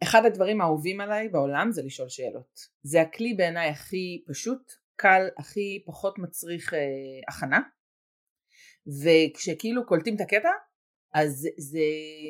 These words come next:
זה גם מיומנות שיחסית פשוט להשתמש בה.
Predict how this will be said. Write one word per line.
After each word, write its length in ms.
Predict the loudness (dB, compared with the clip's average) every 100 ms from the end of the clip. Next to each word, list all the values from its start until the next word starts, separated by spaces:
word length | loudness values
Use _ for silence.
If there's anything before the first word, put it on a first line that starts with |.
| -12 -16 -20 _
זה 180 | -8 -4
גם 360 | -4 -4 -10 -10
מיומנות 480 | -8 -6 0 2 2
שיחסית 960 | 0 -4 -8 _ -12 -10 -8 -6 -6 -6
פשוט 440 | -8 -4 -6 -8 -20 _ _ _ _ _ _ _ _ _
להשתמש 440 | -6 0 2 2
בה. 100 | 0